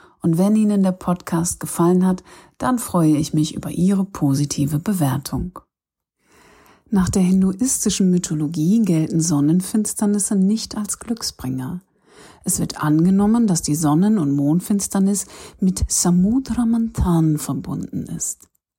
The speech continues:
Als der Ozean aufgewühlt wurde, entstand Amrit, der Trank der Ewigkeit, also ein lebensverlängerndes Elixier. Und dieses Amrit wurde von den Asuras gestohlen.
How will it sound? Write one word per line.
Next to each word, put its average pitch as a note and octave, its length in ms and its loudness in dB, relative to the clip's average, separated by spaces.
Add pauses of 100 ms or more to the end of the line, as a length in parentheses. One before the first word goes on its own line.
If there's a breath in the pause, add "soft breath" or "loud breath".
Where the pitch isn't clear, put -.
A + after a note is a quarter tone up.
(720 loud breath)
Als G3+ 180 -2
der - 240 -4
Ozean E3+ 580 2
aufgewühlt D#3 640 0
wurde, F3 300 2
entstand G#3+ 580 -2
Amrit, F#3 760 0
der D3 120 0
Trank F#3 440 0
der F3+ 140 0
Ewigkeit, F3 680 0
also D#3 320 0 (340 loud breath)
ein D3+ 180 -2
lebensverlängerndes E3+ 1300 2
Elixier. - 760 -4 (600 loud breath)
Und E3+ 180 0
dieses B3+ 340 2
Amrit E3 600 0
wurde D#3+ 240 2
von G3+ 160 -2
den G#3 200 -2
Asuras E3+ 760 -2
gestohlen. F3 720 -10